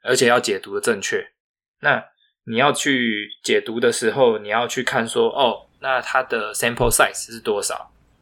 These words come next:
那它的 sample size 会不会影响到，是不是只有这一小，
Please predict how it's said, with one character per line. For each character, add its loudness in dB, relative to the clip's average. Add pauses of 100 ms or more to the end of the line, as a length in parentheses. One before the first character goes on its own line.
(140)
那 2
它 0
的 2
sample -4
size 0
会 2
不 -4
会 2
影 -8
响 -2
到， 2
是 -4
不 -4
是 -4
只 2
有 4
这 -2
一 0
小， -2